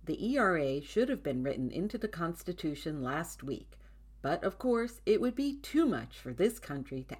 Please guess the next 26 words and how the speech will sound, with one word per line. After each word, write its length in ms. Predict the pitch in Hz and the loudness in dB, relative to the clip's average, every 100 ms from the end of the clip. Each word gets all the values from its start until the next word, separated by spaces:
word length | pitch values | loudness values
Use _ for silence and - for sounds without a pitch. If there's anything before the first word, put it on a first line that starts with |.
| - | -2
actually 400 | 277 311 - 247 | -4 -6 -6 -4
give 340 | 190 180 165 | 0 0 0
women 320 | 143 147 151 | -4 -2 -2
equality 580 | 147 - 151 185 196 190 - | -6 -4 -2 0 0 -4 -2
under 220 | 160 175 | -4 -2
the 140 | 175 | -2
law 360 | 156 131 127 131 | -2 -2 -2 -4
without 400 | 131 127 123 127 | -6 -6 -4 -4
a 40 | 147 | -6
fight. 420 | - 127 120 107 - - - - - - - - - | -4 -4 -4 -8 -16 -20 -20 -20 -20 -20 -20 -10 2
We 100 | 220 | 4
will 120 | 202 | 4
also 340 | 208 254 294 | 2 2 -2
take 260 | 277 220 202 | -2 -2 0
a 60 | |
look 340 | - 143 143 - | 0 0 -2 -6
at 120 | - | -6
some 200 | - 143 | -4 -2
innovative 540 | - 208 233 196 180 180 | 0 0 2 2 2 -2
ideas 540 | 170 170 127 117 117 | -4 -2 -4 -4 -8
that 200 | - 147 | -6 -4
the 80 | 147 | 0
Biden 380 | 170 175 190 208 | 4 4 2 0
administration 760 | 185 160 165 - 127 - 135 | 0 -2 -4 -6 -6 -6 -8
could 140 | - - | -8 -6
implement 500 | 147 - 123 113 | -6 -4 -6 -6